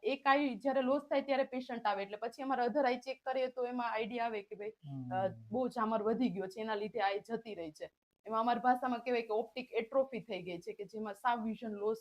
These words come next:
Speaker 1: થઈ ગયું છે.
Speaker 2: બરાબર.
Speaker 1: એવા પેશન્ટ એ આવતા હોય છે, અને ઘણા પેશન્ટ એવી રીતના અર્લી સ્ટેજમાં આવતા હોય છે કે વિઝન બરોબર હોય છે મેક્સિમમ પેશન્ટ, તો અમે એમાં અર્લી ડિટેક્શન કરી શકીએ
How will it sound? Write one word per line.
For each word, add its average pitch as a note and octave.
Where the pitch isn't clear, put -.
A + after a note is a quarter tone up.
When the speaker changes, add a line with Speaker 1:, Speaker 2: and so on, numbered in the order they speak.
Speaker 1:
થઈ F#3
ગયું F3
છે. C3
Speaker 2:
બરાબર. B2+
Speaker 1:
એવા A#3
પેશન્ટ B3+
એ G#3+
આવતા G3
હોય G3
છે, D4
અને C#4+
ઘણા B3+
પેશન્ટ C4
એવી B3+
રીતના C#4
અર્લી B3+
સ્ટેજમાં C4
આવતા G3
હોય F#3+
છે G3+
કે A3
વિઝન A3+
બરોબર A3
હોય G#3
છે G#3
મેક્સિમમ G#3
પેશન્ટ, G3+
તો G#3+
અમે G#3+
એમાં G#3
અર્લી A3
ડિટેક્શન G#3+
કરી A3
શકીએ F3+